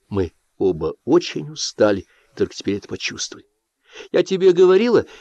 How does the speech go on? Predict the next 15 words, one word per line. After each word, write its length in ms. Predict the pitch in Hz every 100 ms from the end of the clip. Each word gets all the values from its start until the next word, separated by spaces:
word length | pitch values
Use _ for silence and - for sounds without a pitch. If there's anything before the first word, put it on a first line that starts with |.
| _ _
мамина 300 | 156 156 147
сестра 420 | - 151 - 208
живет 240 | 156 123 104
в 60 |
Ленинграде. 640 | 120 131 131 113 107 87 98
Говорила?» 500 | 107 127 233 277 - _ _ _ _ _ _ _ -
«Я 80 |
не 120 | 113 82
помню, 440 | - 101 143 131 _ _ _ _ _ _ _
говорила 360 | 92 82 95 98
Инка 220 | 110 98
или 100 | 90
нет. 240 | 90 226 _ _ -
Кажется, 280 | 107 - 92
говорила. 380 | 90 87 107